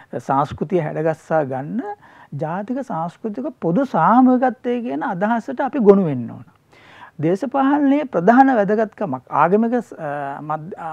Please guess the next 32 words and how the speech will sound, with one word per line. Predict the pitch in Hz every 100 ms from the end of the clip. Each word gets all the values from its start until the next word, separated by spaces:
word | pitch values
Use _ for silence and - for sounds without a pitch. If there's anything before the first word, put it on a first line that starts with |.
| 160
අ, | 160 175 165 -
අංශයේ | 180 175 220 202
මත | 180 214 220
ස-, | 185 160 151 -
අධ්‍යාපනයේ | 139 143 160 170 208 208
ඔය | 190
හැමතැනකම | 170 165 180 202 208 269
ප්‍රධාන | 220 160 170 185 220 240 247
ඉලක්කයක් | 180 175 - 226 -
වෙන්න | 208 220
ඕනේ | 277 226 196
ඒක | 170
රටක. | 139 123 113 - _ _ _ _ - _ _
හැබැයි | - 196 294
මම | 240 214
මේ | 233 226
කතා | 180 185 196
කරන, | 214 214 233 -
කරපු, | 190 190 175
මම | 170 175
මතක් | 143 160 -
කරපු | 185 208
දේශපාලන | 156 143 147 170 190 202 202
ධාරා | 151 170 196 156
දෙකම | 147 147 135
අපි | 139
පැහැදිලිම | 139 139 214 226 214 170
කියන්න | 147 127 123
ඕනේ | 131 131
ඒක. | 160 381 - -
ධනවාදී | 135 156 185 202 208 208
කියලා, | - 214 220 226 233